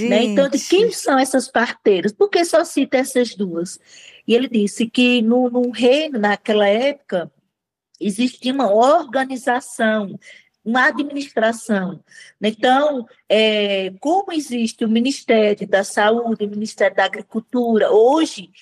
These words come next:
Speaker 2: Sim.
Speaker 1: existia também essas mulheres que eram como se fossem ministras.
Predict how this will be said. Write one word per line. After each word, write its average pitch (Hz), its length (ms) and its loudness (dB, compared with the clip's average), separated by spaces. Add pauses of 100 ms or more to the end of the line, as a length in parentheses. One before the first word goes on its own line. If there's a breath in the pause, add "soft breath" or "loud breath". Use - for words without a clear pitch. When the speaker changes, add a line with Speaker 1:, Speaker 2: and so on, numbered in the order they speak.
Speaker 2:
Sim. 160 240 -6
Speaker 1:
existia 339 640 2
também 214 540 0
essas 233 340 -2
mulheres 208 720 0 (340 soft breath)
que 277 100 2
eram 269 220 2
como 285 180 -8
se - 140 -16
fossem 277 300 -2
ministras. 262 920 -6